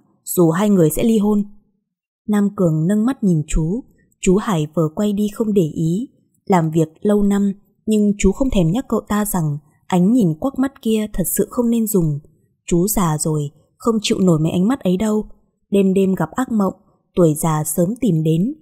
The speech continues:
là cậu ta mất người hiểu chuyện như chú ở bên cạnh đấy. Tú Diệp được đưa về phòng chăm sóc, chú Hải mang theo một nắm thuốc đưa cho Nam Cường. "Bác sĩ đưa cho cháu, mau uống đi. Đừng nghĩ là mình khỏe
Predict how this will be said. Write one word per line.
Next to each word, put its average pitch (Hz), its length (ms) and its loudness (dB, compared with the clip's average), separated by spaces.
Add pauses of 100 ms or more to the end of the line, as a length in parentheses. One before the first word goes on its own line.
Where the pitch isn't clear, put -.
(160)
là 170 220 0
cậu - 160 0
ta 220 100 -2
mất 254 240 -2
người 170 240 0
hiểu 151 200 0
chuyện 208 220 -4
như 214 160 0
chú 185 160 0
ở 190 120 0
bên 208 140 0
cạnh 202 240 -4
đấy. 220 240 -4 (800)
Tú 180 180 4
Diệp 196 220 0 (120)
được 175 200 -2
đưa 220 180 0
về 170 200 0
phòng 156 180 -2
chăm 214 160 -4
sóc, 285 240 -4 (400)
chú 185 180 2
Hải 185 280 -2
mang 190 240 -2
theo 208 140 -2
một 165 200 -2
nắm 175 240 -2
thuốc 294 280 -4
đưa 220 140 2
cho 226 140 -4
Nam 214 220 -2
Cường. 156 380 -2 (880)
"Bác 196 220 0
sĩ - 140 -2
đưa 202 140 2
cho 185 140 -4
cháu, 180 380 -6 (300)
mau 180 180 6
uống 175 240 2
đi. 202 200 2 (560)
Đừng 175 220 4
nghĩ 180 160 2
là 269 100 4
mình 175 220 2
khỏe 151 340 -2